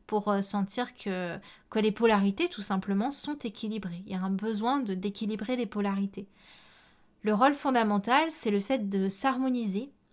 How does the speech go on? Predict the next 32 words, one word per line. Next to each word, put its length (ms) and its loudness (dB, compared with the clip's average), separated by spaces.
de 220 -2
s'unir, 640 0
de 100 -4
relier, 600 2
d'apporter, 640 -4
euh, 220 0
la 100 2
justice 720 -2
dans 140 -2
le 120 4
monde. 460 0
C'est 220 -10
très 280 -4
important 480 -2
pour 220 -4
elle. 320 -2
Euh, 360 -8
la, 200 -6
l'injustice 640 -2
est 40 -6
quelque 280 -6
chose 280 -2
qui, 380 -4
euh, 160 -6
qui, 420 -14
qui 140 -4
la 140 2
blesse, 580 2
mais 180 2
surtout 520 -2
pas, 360 2
pas 300 0